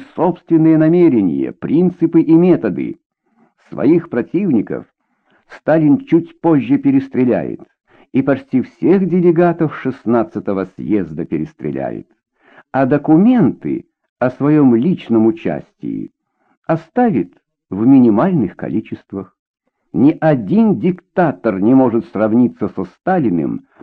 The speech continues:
в умении заметать следы личного участия в преступлениях. Как это делалось, рассказывает Анастас Микоян,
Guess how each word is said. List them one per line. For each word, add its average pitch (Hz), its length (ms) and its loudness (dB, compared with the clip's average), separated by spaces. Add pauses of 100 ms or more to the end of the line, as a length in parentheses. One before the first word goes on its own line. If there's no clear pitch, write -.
(180)
в - 140 -6
умении 165 440 6
заметать 156 680 2
следы 135 360 2
личного 165 800 0
участия 120 640 -4
в 92 80 -14
преступлениях. 55 880 -8 (840)
Как 185 240 0
это 175 180 0
делалось, 147 480 0 (640)
рассказывает 185 800 -4
Анастас 165 560 -2
Микоян, 156 640 0